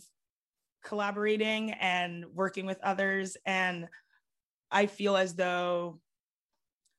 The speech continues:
you know, I'm a second year student, and one, being a one L, you know, it is a lot of the doctrinal courses, and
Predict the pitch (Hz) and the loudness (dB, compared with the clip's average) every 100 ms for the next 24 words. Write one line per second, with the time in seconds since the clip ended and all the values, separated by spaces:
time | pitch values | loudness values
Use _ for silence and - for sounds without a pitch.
0 | _ _ _ - 233 247 233 226 240 247 | _ _ _ -4 4 6 6 4 2 2
1 | 226 220 214 190 185 185 185 196 - - | 0 -2 -2 -4 -4 -4 -2 -2 -2 -10
2 | _ - 247 240 226 202 202 202 202 - | _ 0 4 6 6 6 4 4 2 -2
3 | _ 196 190 196 214 202 185 185 185 180 | _ -8 -4 2 2 2 0 -2 -6 -4
4 | 180 180 - 175 170 170 - 170 165 - | -4 -4 -6 -4 -4 -8 -8 -8 -6 -6
5 | 170 165 170 165 | -8 -6 -8 -8